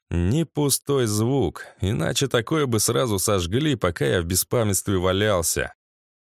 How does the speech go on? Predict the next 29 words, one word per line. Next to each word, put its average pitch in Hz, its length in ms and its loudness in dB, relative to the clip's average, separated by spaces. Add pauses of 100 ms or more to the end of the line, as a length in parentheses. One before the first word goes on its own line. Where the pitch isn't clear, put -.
(200)
Первый 151 400 0
баул 151 480 0
порадовал 113 640 2
тремя 95 400 0
разбухшими, 95 800 0
неоскальпированными 107 1080 0
склизкими 117 640 0
головами. 95 800 0 (360)
Боевые 135 520 2
товарищи 123 640 2
моих 110 280 2
крестников, 113 840 0
они 147 380 -2
при 127 240 0
жизни 131 380 0
не 113 140 2
блистали 98 520 2
красотой, 90 760 2
а 76 60 0
теперь 110 400 0
их 82 120 0
болотно-блевотного 101 1300 2
цвета 123 460 0
мордами 101 560 2
можно 120 380 0
любого 117 400 2
с - 100 -2
крайса 117 480 0
напугать. 98 720 0